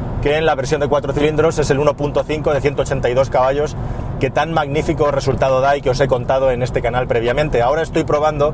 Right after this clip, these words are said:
el uno punto cero de tres cilindros. Bueno, ahí he visto la diferencia respecto al otro motor. Aquel se estira mucho más, más allá de las seis mil quinientas vueltas. Este tiene el corte a aproximadamente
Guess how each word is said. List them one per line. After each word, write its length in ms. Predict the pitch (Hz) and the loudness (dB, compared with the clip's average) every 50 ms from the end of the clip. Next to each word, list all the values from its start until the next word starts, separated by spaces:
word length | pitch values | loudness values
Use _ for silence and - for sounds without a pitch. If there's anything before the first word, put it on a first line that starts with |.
| - - - - - - - - - | -2 -6 -6 -6 -6 -6 -6 -4 -2
el 160 | 135 135 139 | 0 0 0
uno 200 | 156 170 180 160 | 2 2 2 2
punto 320 | 135 165 165 151 147 147 131 | 2 0 0 2 2 0 0
cero 280 | - 165 170 160 160 160 | 2 2 2 2 2 2
de 120 | 147 127 | 0 0
tres 260 | 117 139 143 156 151 | 0 2 0 0 0
cilindros. 640 | - 160 156 156 170 165 151 143 139 151 156 - - - - - - - - - - - - - - - - - - | 0 0 0 2 0 2 2 4 4 2 2 0 -4 -6 -4 -4 -4 -4 -4 -4 -4 -4 -2 -2 -2 -4 -4 -2 0
Bueno, 160 | 139 165 180 | 0 2 2
ahí 120 | 175 170 | 2 2
he 60 | 180 180 | 2 0
visto 220 | 190 175 - 196 | -2 -2 0 2
la 100 | 175 160 | 2 2
diferencia 540 | 156 135 - 143 151 180 147 151 151 127 117 | 2 2 0 0 -2 0 2 4 4 4 2
respecto 460 | 117 127 131 135 123 151 139 - 143 | 2 0 0 2 2 0 0 2 2
al 60 | 139 | 2
otro 140 | 135 139 131 | 2 2 0
motor. 320 | 131 135 139 180 185 170 - - - - - - - | 0 0 2 2 0 0 0 -6 -8 -8 -4 -2 -2
Aquel 500 | 123 123 - 151 156 165 165 175 185 175 - - - - - - - | -2 0 0 0 0 2 2 0 -2 -2 -2 -2 -4 -4 -4 -4 -4
se 160 | - - 147 | 0 0 0
estira 320 | 131 - - 170 175 175 160 | 0 0 0 2 2 2 2
mucho 260 | 165 165 - 165 156 | 0 0 0 0 0
más, 400 | 147 151 165 175 165 151 - - | 0 0 0 0 -2 -4 -4 0
más 200 | 135 143 135 156 | 2 2 2 2
allá 180 | 151 151 156 | 2 2 2
de 80 | 151 151 | 2 2
las 100 | 147 135 | 0 0
seis 160 | 143 147 123 | -2 -2 -2
mil 160 | 143 156 156 | 0 0 0
quinientas 460 | - 151 151 147 151 143 143 147 131 127 | 2 0 2 2 2 2 2 0 0 2
vueltas. 480 | 143 156 147 - 170 170 170 - - - - - - - - - - - - - - | 0 0 2 2 0 0 0 0 -4 -4 -4 -4 -4 -4 -2 -2 -2 -2 -2 0 0
Este 560 | 147 147 - - - 165 165 170 175 170 - - - - - | 0 0 0 0 0 2 2 2 0 -2 -4 -6 -8 -4 0
tiene 220 | 143 156 160 151 | 0 2 2 2
el 80 | 143 139 | 0 2
corte 420 | - 156 156 143 170 175 170 165 | 0 -2 -2 0 0 0 2 4
a 80 | 151 139 | 2 2
aproximadamente 960 | 135 143 135 131 - 135 131 147 147 143 143 151 - - - 160 160 156 | 2 0 -2 0 0 0 0 2 0 2 0 0 -2 0 0 0 0 0